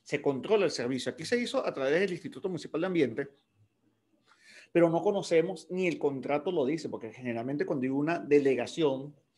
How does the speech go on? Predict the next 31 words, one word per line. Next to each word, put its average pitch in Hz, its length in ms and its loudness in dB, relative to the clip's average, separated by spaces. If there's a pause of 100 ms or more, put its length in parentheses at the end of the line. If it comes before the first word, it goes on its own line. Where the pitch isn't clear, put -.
(280)
lo 131 140 -2
señala, 127 580 0
un 127 100 -2
acto 127 240 0
de 147 140 2
delegación 127 500 2
es 135 80 -4
un 147 80 -2
acto 139 220 -2
expreso, 185 420 -2
formal, 139 460 -2
incluso 151 340 -4
publicado 147 400 -2
en 147 60 -6
Gaceta 147 320 -4
Oficial, 185 400 -2
en 143 80 0
Gaceta 135 260 -4
Municipal, 196 540 -4 (520)
se 170 140 0
señala 156 480 2
que 180 80 4
actuando 165 300 0
por 202 100 2
delegación 156 680 2 (400)
y 190 80 -6
señala 127 300 -2
los 135 80 -2
datos 131 220 0
de 123 60 -2
delegación. 127 500 -2